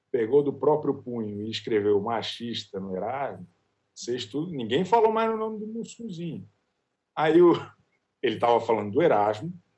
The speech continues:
o Rico, e aí o, o M C Gui falou, "Ah, agora você é advogado da Érica?" Sendo que ele estava advogando em defesa do Erasmo.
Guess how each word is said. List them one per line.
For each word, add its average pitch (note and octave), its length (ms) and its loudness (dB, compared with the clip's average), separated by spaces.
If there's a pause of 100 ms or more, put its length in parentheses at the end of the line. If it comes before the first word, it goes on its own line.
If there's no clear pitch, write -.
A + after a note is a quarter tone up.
(140)
o - 80 -14
Rico, G#2+ 320 -8 (760)
e C3+ 80 6
aí B2 260 4
o, D3 160 6 (880)
o C#3+ 160 0
M C3+ 160 2
C C3+ 160 -8
Gui B2 160 -4
falou, B2+ 380 0 (180)
"Ah, G3+ 120 4
agora G3 240 6
você G3 160 0
é E3 40 2
advogado D#3 640 -2
da C3+ 100 0
Érica?" F#3+ 540 -4 (320)
Sendo D#3 240 -6
que G3+ 120 -10
ele G3 240 4
estava C3 380 4
advogando C3 580 6
em B2+ 80 -2
defesa C#3 480 6
do E3+ 120 4
Erasmo. E3 460 8